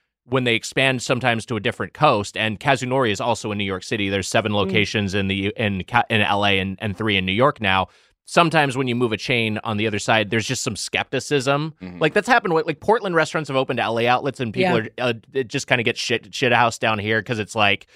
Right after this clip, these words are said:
Speaker 1: it's a combination of, I think, just, like, skepticism, a little bit of elitism about this other city
Speaker 2: Yeah.
Speaker 3: Sure.
Speaker 1: coming into our town, and then also it's like, I think it, when you just expand, it's just hard to get it right, right? It's
Speaker 2: Yeah.
Speaker 1: hard to, like, have that other
Speaker 2: Yeah, like a
Speaker 1: location
Speaker 2: Xerox
Speaker 1: replicate.
Speaker 2: of a Xerox.
Speaker 1: Exactly. Yeah, yeah, yeah.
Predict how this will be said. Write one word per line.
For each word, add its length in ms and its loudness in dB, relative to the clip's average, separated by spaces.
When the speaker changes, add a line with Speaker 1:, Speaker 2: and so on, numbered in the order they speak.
Speaker 1:
it's 140 -2
a 40 0
combination 680 2
of, 180 2
I 100 2
think, 220 -4
just, 160 -4
like, 100 -2
skepticism, 840 0
a 40 4
little 160 4
bit 100 2
of 60 0
elitism 720 0
about 240 0
this 140 -6
other 160 -4
city 440 -2
Speaker 2:
Yeah. 100 -2
Speaker 3:
Sure. 320 -2
Speaker 1:
coming 160 4
into 140 4
our 120 4
town, 280 2
and 140 -2
then 80 2
also 300 2
it's 180 -4
like, 320 0
I 100 0
think 220 -2
it, 120 0
when 140 -2
you 60 -2
just 120 -4
expand, 440 0
it's 60 0
just 120 -2
hard 240 2
to 60 -2
get 160 0
it 60 2
right, 380 0
right? 260 -2
It's 120 -8
Speaker 2:
Yeah. 80 -4
Speaker 1:
hard 160 2
to, 60 -4
like, 220 0
have 180 2
that 100 0
other 140 0
Speaker 2:
Yeah, 80 6
like 160 2
a 40 4
Speaker 1:
location 180 2
Speaker 2:
Xerox 120 4
Speaker 1:
replicate. 340 4
Speaker 2:
of 100 0
a 40 0
Xerox. 460 0
Speaker 1:
Exactly. 560 2
Yeah, 80 4
yeah, 100 2
yeah. 280 2